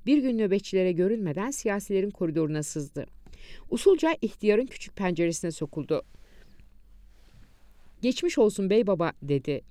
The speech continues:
İhtiyar yatağının üstüne büzülmüş, battaniyesini sırtına almış oturduğu yerde sallanıyordu. Pırpır Hamdi'nin yüzüne uzun uzun baktıktan sonra, "Sağ ol evladım," diye cevap verdi.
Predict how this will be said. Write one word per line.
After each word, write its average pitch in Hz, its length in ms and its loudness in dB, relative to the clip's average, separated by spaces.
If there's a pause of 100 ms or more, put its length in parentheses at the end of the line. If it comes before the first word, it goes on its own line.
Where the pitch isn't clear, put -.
(220)
İhtiyar 190 400 -2
yatağının 202 560 -2
üstüne 151 400 -6
büzülmüş, 151 480 -4 (340)
battaniyesini 233 640 0
sırtına 240 420 -4
almış 170 340 -2
oturduğu 214 400 -2
yerde 185 300 2
sallanıyordu. 151 800 -2 (540)
Pırpır 247 280 2
Hamdi'nin 170 500 0
yüzüne 185 300 0 (140)
uzun 190 400 -2
uzun 160 300 -2
baktıktan 185 480 -4
sonra, 160 460 -2 (400)
"Sağ 262 300 4
ol 196 100 4
evladım," 151 580 2
diye 160 180 2
cevap 151 380 -2
verdi. 151 340 0